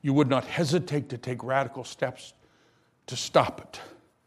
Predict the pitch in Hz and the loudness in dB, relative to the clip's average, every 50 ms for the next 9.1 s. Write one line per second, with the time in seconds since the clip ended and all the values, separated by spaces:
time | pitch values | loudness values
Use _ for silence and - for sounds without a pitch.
0 | _ _ _ _ _ _ _ _ _ _ _ _ _ _ _ _ _ _ _ - | _ _ _ _ _ _ _ _ _ _ _ _ _ _ _ _ _ _ _ 4
1 | 160 156 160 160 160 160 160 156 151 - 151 120 - 156 147 139 139 143 135 135 | 4 4 4 4 2 2 0 0 0 -2 -4 -2 0 0 2 2 2 2 2 2
2 | 135 147 151 147 143 107 95 87 90 139 - - 147 160 160 147 - 165 151 - | 2 2 2 2 2 0 -2 -4 -8 -6 -2 2 2 2 2 2 0 -2 -2 -2
3 | - - 170 170 147 160 156 151 147 151 160 170 170 156 143 101 95 - - - | 0 0 0 2 2 2 2 2 2 2 4 4 4 4 2 0 -4 -10 -14 -20
4 | - - - _ _ _ _ _ _ _ _ _ _ _ _ _ _ _ _ _ | -20 -20 -20 _ _ _ _ _ _ _ _ _ _ _ _ _ _ _ _ _
5 | _ _ - 127 117 98 175 202 214 226 208 - 202 - - 160 147 - - - | _ _ -4 -2 2 4 6 6 6 4 4 2 0 0 0 -2 -4 -4 -2 0
6 | 170 165 175 180 170 160 165 160 - - 127 143 127 107 - - 190 214 233 220 | 2 2 4 4 4 2 2 0 0 0 0 0 0 0 2 4 4 4 4 2
7 | - - - - 143 139 117 - 113 107 127 156 180 208 214 220 208 208 - 214 | -4 -6 -2 0 0 2 0 -2 -2 2 4 4 4 4 2 2 0 0 0 0
8 | 196 202 208 160 147 - - - 139 143 160 190 233 202 - - - - - - | 0 0 -2 -4 -4 -4 -4 -2 0 2 4 4 4 2 0 -4 -10 -12 -14 -16
9 | - - | -18 -20